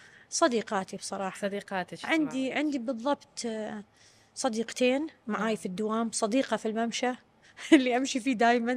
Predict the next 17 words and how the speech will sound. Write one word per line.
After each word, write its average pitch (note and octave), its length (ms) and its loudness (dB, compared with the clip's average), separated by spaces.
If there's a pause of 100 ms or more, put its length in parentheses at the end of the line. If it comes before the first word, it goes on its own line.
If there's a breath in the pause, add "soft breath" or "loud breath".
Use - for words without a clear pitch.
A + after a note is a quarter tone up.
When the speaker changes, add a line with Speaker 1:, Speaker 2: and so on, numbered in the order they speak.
Speaker 1:
الرياضة A3 600 2
بالنسبة G#3 360 -4
لي A3+ 100 -2
شيء - 300 0
أساسي. G3 320 0
Speaker 2:
ضروري. F#3+ 360 0 (180)
Speaker 1:
أوه. C4+ 180 4 (140)
Speaker 2:
وتسولفون A#3 560 2
وتتمشون F#3 600 -4
عاد. D3 160 -2
Speaker 1:
أي A#3+ 200 6
نعم. G3+ 300 -2
<laughs> - 120 -20 (200)
وعندي C4+ 840 0
صديقة، D4 460 0
صديقة C4+ 380 -2
سفر. - 420 -2